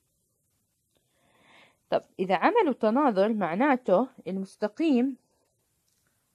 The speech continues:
لام والمستقيم ميم متوازيان، وهيك بكون أنا وصلت للمطلوب. تمام؟ إذن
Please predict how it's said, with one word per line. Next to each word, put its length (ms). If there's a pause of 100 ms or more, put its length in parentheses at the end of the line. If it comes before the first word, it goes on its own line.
(320)
لام 440 (1120)
والمستقيم 880 (300)
ميم 400 (1160)
متوازيان، 960 (2250)
وهيك 480
بكون 320
أنا 140
وصلت 600 (140)
للمطلوب. 520 (640)
تمام؟ 460 (320)
إذن 280